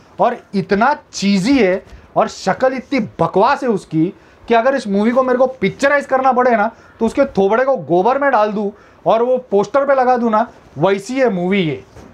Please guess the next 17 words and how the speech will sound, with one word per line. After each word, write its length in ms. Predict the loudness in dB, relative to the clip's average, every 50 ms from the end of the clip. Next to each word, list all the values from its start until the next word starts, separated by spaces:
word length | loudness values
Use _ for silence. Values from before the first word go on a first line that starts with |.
| -20 -20 -20 -20 -20 -20 -20 -20 -20 -20 -20 -20 _ _ _ _ _ -6
अगर 300 | -4 -2 0 -2 -2 -2
कोई 240 | -2 -2 -2 0
ऑस्कर 420 | 0 0 0 -2 -2 0 0 0 0
देना 280 | 0 0 2 2 2
चाहे 380 | 2 2 2 2 2 2 0 -4 -10 -18 -20 -20 -12 -4 0
एक 140 | 0 0 0
मूवी 320 | 0 -2 0 2 2 2 2
को, 220 | 2 2 0 0 -4 -8 -20 _ -20 -20 -20 -10 -2
जो 180 | 0 0 2
मूवी 300 | 2 0 0 2 2 2
ने 280 | 2 2 2 2 0 -2 -8 -20 -20 -20 -20 -20 -14 -6 -2
ऐसे 380 | 0 0 0 0 0 0 0 2
वैल्यूज 520 | 2 2 0 2 2 0 0 0 0 0
और 100 | 0 2
ऐसे 240 | 0 0 0 0 0
आइडियाज 580 | -2 -2 -2 -4 -2 -2 -2 -2 -2 -2 -4
दिए 440 | -4 -6 -6 -4 -2 -2 -2 -4 -6